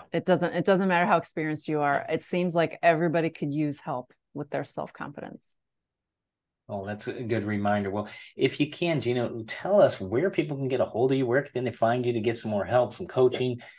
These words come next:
Speaker 2: um, you know, so they can make sure they get in touch with you?
Speaker 1: Absolutely. My website is deliberate doing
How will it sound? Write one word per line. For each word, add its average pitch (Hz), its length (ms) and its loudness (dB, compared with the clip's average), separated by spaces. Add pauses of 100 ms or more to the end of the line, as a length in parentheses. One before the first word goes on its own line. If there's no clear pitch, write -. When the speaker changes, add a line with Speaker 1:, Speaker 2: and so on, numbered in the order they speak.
(220)
Speaker 2:
um, 101 440 2
you 120 80 -2
know, 101 140 2
so 104 140 -6
they 113 140 0
can 110 320 -4
make 113 160 -4
sure 117 160 -2
they 107 160 0
get 104 160 -2
in - 60 -18
touch 110 260 -2
with 76 120 -6
you? 78 80 -14 (520)
Speaker 1:
Absolutely. 202 960 6
My 180 280 0
website 180 640 2
is 151 220 -4
deliberate 170 520 2
doing 147 500 -2